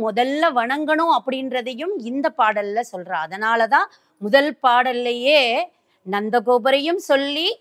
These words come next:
யசோதையும் சொல்லியிருக்கிறா. இதுல இருந்து நம்ம கத்துக்க வேண்டியது என்ன அப்படின்னா, முதல்ல மாமனார் மாமியாரை நாம வணங்கணும். அப்படி வணங்கணும் அப்படின்னாலே கணவன் நம் வசப்படுவான். அவ அப்படி வணங்குனதுனால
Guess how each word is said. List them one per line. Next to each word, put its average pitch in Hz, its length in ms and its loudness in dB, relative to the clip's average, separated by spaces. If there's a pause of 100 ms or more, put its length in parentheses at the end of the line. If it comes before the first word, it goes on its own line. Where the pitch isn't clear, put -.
(280)
யசோதையும் 339 720 0 (100)
சொல்லியிருக்கிறா. 240 580 -2 (400)
இதுல 330 240 4
இருந்து 370 280 0
நம்ம 277 120 4 (100)
கத்துக்க 330 440 0
வேண்டியது 254 400 -2 (140)
என்ன 254 180 -2 (180)
அப்படின்னா, 214 500 -2 (640)
முதல்ல 254 380 -2 (340)
மாமனார் 262 600 2
மாமியாரை 208 560 0 (240)
நாம 196 340 -2
வணங்கணும். 214 560 -6 (320)
அப்படி 349 340 0 (120)
வணங்கணும் 294 580 0
அப்படின்னாலே 220 720 0 (520)
கணவன் 247 400 -2 (180)
நம் 233 240 -2
வசப்படுவான். 202 760 -2 (540)
அவ 214 260 4
அப்படி 285 320 -4
வணங்குனதுனால 311 760 2